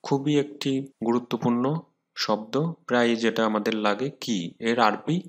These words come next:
মা বা মাজা, মা বা মাজা। মা বা মাজা এর অর্থ কি? খবর কি? আমরা অনেক সময় শুনি বা অনেককে বলি, "খবর কি?" তো মাজা খবরুন, মাজা খবরুন মানে খবর কি?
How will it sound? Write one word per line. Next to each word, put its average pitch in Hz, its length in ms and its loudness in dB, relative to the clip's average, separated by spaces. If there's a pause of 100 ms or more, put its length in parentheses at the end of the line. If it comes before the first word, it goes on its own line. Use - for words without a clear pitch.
মা 117 380 2 (140)
বা 160 280 4
মাজা, 104 440 2 (160)
মা 107 440 2 (160)
বা 110 260 2
মাজা। 98 440 2 (360)
মা 117 400 2 (200)
বা 113 220 2
মাজা 117 520 4
এর 110 180 0
অর্থ - 340 2 (380)
কি? 104 340 0 (2250)
খবর 139 500 4
কি? 87 340 -2
আমরা 117 200 2
অনেক 127 200 0
সময় 127 260 0
শুনি 117 400 0
বা 123 140 2
অনেককে 110 320 -2
বলি, 104 280 -4
"খবর 101 460 -4
কি?" 82 320 -10 (360)
তো 113 100 -2
মাজা 131 400 2
খবরুন, 95 640 -2 (100)
মাজা 104 500 2
খবরুন 92 580 -2 (100)
মানে 107 280 -4
খবর 110 420 -2
কি? - 360 -8